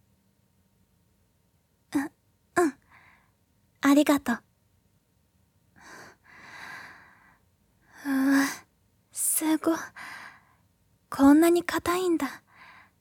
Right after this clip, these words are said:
血管浮き出て、針もこんなに。え？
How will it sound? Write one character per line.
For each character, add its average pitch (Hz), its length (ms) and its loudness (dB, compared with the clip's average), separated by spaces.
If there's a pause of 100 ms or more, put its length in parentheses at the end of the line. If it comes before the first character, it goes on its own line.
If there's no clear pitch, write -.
(500)
血 233 200 -4 (100)
管 254 320 2
浮 240 80 0
き - 140 -10
出 277 140 0
て、 - 180 -10 (840)
針 330 380 4
も 262 280 -2 (200)
こ 311 240 -6
ん 330 140 2
な 339 140 2
に。 339 200 0 (2500)
え？ 320 60 4